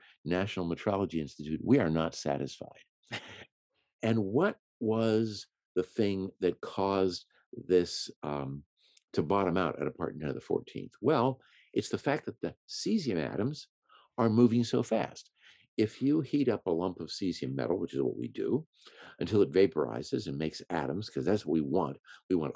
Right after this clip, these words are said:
Speaker 1: isolated cesium atoms. They're moving over a hundred meters per second. And it's just hard to measure stuff that's moving that fast. So in order to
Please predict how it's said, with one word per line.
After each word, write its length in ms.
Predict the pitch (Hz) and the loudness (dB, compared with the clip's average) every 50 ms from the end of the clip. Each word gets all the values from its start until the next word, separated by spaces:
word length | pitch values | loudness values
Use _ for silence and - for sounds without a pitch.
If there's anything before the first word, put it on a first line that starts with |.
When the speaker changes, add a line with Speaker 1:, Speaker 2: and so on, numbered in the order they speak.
| - | -2
Speaker 1:
isolated 520 | - 92 117 117 - - 98 92 87 87 80 | 0 2 2 2 2 2 2 2 2 2 -2
cesium 500 | - - - 113 113 110 110 76 58 55 50 | -4 -4 -4 -2 -2 -2 -4 -6 -6 -8 -12
atoms. 260 | - - 85 113 - - _ _ _ _ _ _ _ _ _ _ _ _ _ _ _ | -10 -10 -10 -10 -10 -14 _ _ _ _ _ _ _ _ _ _ _ _ _ _ _
They're 180 | 185 202 240 254 | 8 8 8 8
moving 440 | 190 131 131 131 131 123 127 113 110 | 8 8 10 10 10 8 6 4 4
over 200 | 110 107 - 101 | 2 2 2 0
a 40 | |
hundred 280 | 92 - 107 104 90 82 | 0 0 0 0 0 0
meters 300 | 85 87 76 78 76 - - | -2 -4 -4 -4 -8 -8 -10
per 80 | - | -12
second. 340 | 65 - - 69 - - - - _ _ _ _ _ _ _ _ _ _ _ _ _ _ _ _ _ _ _ - | -8 -4 -4 -6 -6 -6 -12 -20 _ _ _ _ _ _ _ _ _ _ _ _ _ _ _ _ _ _ _ -4
And 80 | - 123 | -2 0
it's 80 | 120 - | 0 2
just 220 | - 185 180 - | 0 0 0 0
hard 220 | - 139 135 131 | 2 4 4 4
to 60 | 117 104 | 4 4
measure 320 | 107 135 147 139 139 104 | 2 2 0 0 -4 -8
stuff 380 | - - - - - - - - _ _ - - - 107 - _ | -8 -8 -10 -10 -10 -12 -14 -16 _ _ -20 -20 -20 -20 -4 _
that's 160 | - 110 - | 0 0 2
moving 320 | 98 92 87 80 85 92 92 | 2 2 4 4 2 2 0
that 200 | 101 107 104 - | 0 0 0 0
fast. 500 | - - 190 - - - - - - _ _ _ _ _ _ - - _ _ _ _ _ _ _ _ _ | 0 2 2 0 -2 -8 -18 -20 -20 _ _ _ _ _ _ -20 -20 _ _ _ _ _ _ _ _ _
So 160 | - - 131 | 2 4 6
in 80 | 120 123 | 6 6
order 380 | 95 - 190 220 131 139 135 | 4 4 4 4 4 4 2
to 480 | - - - - - 120 117 113 - - | 0 -2 -6 -4 -2 0 0 -2 -4 -10